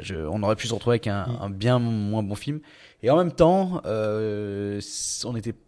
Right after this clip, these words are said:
Speaker 1: pas si loin d'un meilleur film si on avait cut un peu les, le, la, la partie qui nous plaît pas, mais bon, ça après.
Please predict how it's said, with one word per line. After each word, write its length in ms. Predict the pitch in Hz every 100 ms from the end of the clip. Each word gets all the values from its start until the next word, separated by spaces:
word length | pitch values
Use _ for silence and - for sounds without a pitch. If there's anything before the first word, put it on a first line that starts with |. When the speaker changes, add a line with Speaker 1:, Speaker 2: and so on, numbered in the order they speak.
| _ _
Speaker 1:
pas 120 | - 127
si 160 | -
loin 160 | 123 120
d'un 100 | 113
meilleur 220 | 110 107
film 200 | - 120
si 120 | 123 104
on 380 | 92 90 90
avait 380 | 90 90 90 87 _ _ _
cut 160 | 123 107
un 120 | 95
peu 160 | 90 104
les, 320 | 95 82 85 - - _ _ _
le, 200 | 104 90
la, 280 | 90 87 85
la 100 | 85
partie 220 | 82 -
qui 80 | 101
nous 100 | 110
plaît 120 | 156
pas, 140 | 147 123
mais 80 | 80
bon, 140 | -
ça 140 | -
après. 320 | - - -